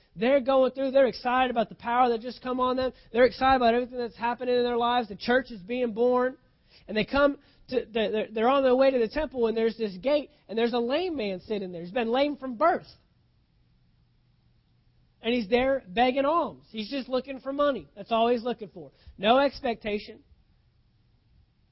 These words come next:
He's not thinking, "Oh, hey, this is, these are those two guys." He's just looking for money like he's looked for from everybody else. And Peter and John say what?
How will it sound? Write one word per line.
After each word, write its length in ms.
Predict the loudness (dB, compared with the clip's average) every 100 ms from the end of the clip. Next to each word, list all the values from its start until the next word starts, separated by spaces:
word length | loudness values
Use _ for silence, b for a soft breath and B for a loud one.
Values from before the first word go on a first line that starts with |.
| _ _ _ _ _ _
He's 160 | -12 -4
not 240 | -4 -2
thinking, 340 | -2 -2 -4 -4
"Oh, 200 | 0 0
hey, 240 | 2 2 2
this 180 | -2
is, 200 | -8 -10
these 200 | -6 -6
are 60 | -4
those 220 | -6 -6 -8
two 160 | -8
guys." 220 | -4 -4 -4 b b
He's 180 | -8 -6
just 160 | -6
looking 220 | -6 -6
for 160 | -6 0
money 260 | 2 2 -2
like 160 | -2
he's 180 | -4 -6
looked 220 | -8 -6
for 260 | 0 0 0 B -10
from 160 | -4 0
everybody 540 | 2 0 2 4 4
else. 280 | 0 -8 -18 -20 -18 -16 -16 -20 -20 -20 -20 -20 _ -20 -20 -20 _ _
And 200 | -4 -2
Peter 260 | 0 2 2
and 100 | 0
John 280 | -2 -2
say 260 | -2 -2 -2
what? 320 | 0 0 0